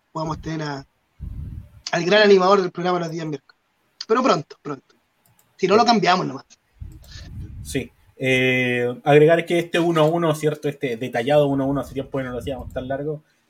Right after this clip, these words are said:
Speaker 2: eh, fue presentado, está ahí aba-, abajo por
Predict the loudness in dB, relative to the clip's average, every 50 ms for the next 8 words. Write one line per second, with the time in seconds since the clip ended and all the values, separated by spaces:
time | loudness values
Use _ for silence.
0 | _ -10 -4 -2 0 0 0 -2 -4 -4 -4 -4 -6 -8 -8 -10 -6 -2 0 2
1 | 2 2 2 0 -2 -4 -4 -4 -2 -2 -2 -2 0 0 -2 -2 -4 -4 -4 -4
2 | -4 -4 -6 -8 -6 -4 -4 -4 -4 -6